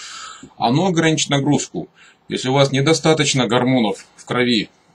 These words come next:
было вброшено для того, чтобы обеспечить работу этих двух мышц, оно ограничит нагрузку. Любое слабое звено, которое есть в вашем организме, относится это к физиологии, либо относится это, э,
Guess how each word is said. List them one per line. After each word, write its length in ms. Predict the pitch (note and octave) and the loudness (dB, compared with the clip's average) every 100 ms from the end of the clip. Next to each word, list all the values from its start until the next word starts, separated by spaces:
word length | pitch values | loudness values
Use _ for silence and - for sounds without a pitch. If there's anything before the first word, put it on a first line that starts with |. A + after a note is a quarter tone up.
| _ _ | _ _
было 260 | F#2+ A2 A2 | -6 -2 -2
вброшено 580 | G#2+ A2+ B2 - G2+ F2+ | -2 0 0 0 -6 -6
для 140 | G#2 | -6
того, 240 | G#2+ A2+ G2+ | -4 -4 -4
чтобы 360 | - F#2 F#2+ - _ | -10 -12 -12 -14 _
обеспечить 520 | G2+ G#2+ - G2 - | -10 -8 -6 -8 -6
работу 360 | G#2 G#2 F#2+ F2+ | -8 -6 -8 -10
этих 200 | - F#2 | -14 -14
двух 220 | G2 - | -14 -10
мышц, 360 | A#2+ D3 - - | -8 -6 -8 -14
оно 220 | F#2+ A2 | -8 -6
ограничит 400 | G#2 G2+ G2+ - | -6 -6 -6 -8
нагрузку. 460 | F#2 F#2 F2+ - - - _ _ _ _ - _ _ _ | -10 -10 -12 -16 -20 -20 _ _ _ _ -20 _ _ _
Любое 460 | G2+ B2+ C3+ D3+ F#2 | -4 0 6 6 6
слабое 400 | - A#2+ A#2 G#2+ | 0 0 2 0
звено, 300 | G2+ A2+ G2 | 0 -2 -2
которое 420 | F2 G#2 A#2 A2 | -4 -6 -2 0
есть 240 | A2 G2 G2+ | -2 -4 -4
в 40 | |
вашем 340 | A2+ - G2 | -4 -4 -8
организме, 640 | F#2+ G2+ A2 D3+ D#3+ G#2 A#2+ - _ _ - _ - - _ _ - - _ _ _ _ _ _ | -10 -6 -2 0 2 0 -2 -12 _ _ -18 _ -20 -20 _ _ -20 -20 _ _ _ _ _ _
относится 500 | - C3 C#3+ C3+ C3+ | -8 0 4 4 2
это 180 | A#2+ A2+ | 0 0
к 80 | - | -4
физиологии, 800 | A#2 A2+ B2+ C3+ C3+ A#2+ G#2+ F2+ - _ _ | -4 0 2 4 4 4 2 0 -8 _ _
либо 380 | A2+ A#2+ B2+ B2 | -4 2 2 0
относится 480 | A2+ B2 A#2 A2+ - | -2 -2 -2 -4 -4
это, 340 | A#2 - A2 - - - - - | -6 -2 -2 -4 -14 -14 -20 -20
э, 160 | - G#2 | -12 -12